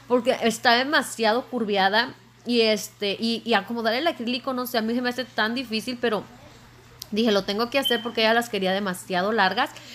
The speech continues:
y lo tenía que hacer para no usar formas". Entonces, la verdad fue la idea que se me ocurrió para trabajar más rápido y no tardarme tanto, porque si ponía las formas sentí que iba a tardar más.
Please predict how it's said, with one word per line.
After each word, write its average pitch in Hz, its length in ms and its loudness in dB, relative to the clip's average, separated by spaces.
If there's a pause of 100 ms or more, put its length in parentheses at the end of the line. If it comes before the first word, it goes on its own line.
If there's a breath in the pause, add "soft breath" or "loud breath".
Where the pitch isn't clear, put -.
(180 loud breath)
y 240 120 0
lo 233 140 2
tenía 208 340 -4
que 254 100 0
hacer 247 300 0
para 240 180 4
no 202 160 0
usar 208 320 -2
formas". 220 500 0
Entonces, 202 480 -8
la 202 220 4
verdad 196 340 2
fue 233 120 0
la 240 100 2
idea 226 200 0
que 262 80 -6
se 262 100 -6
me 240 100 -2
ocurrió 190 440 -2
para 214 260 0
trabajar 180 420 2
más 190 340 2
rápido 220 480 2 (480 loud breath)
y 226 140 -2
no 220 160 0
tardarme 220 520 0
tanto, 214 600 0
porque 226 180 -6
si 214 140 -8
ponía 202 280 -6
las 208 180 -4
formas 220 300 -4
sentí 202 280 -4
que 208 100 -8
iba 214 120 0
a 220 80 -2
tardar 185 400 2
más. 185 400 4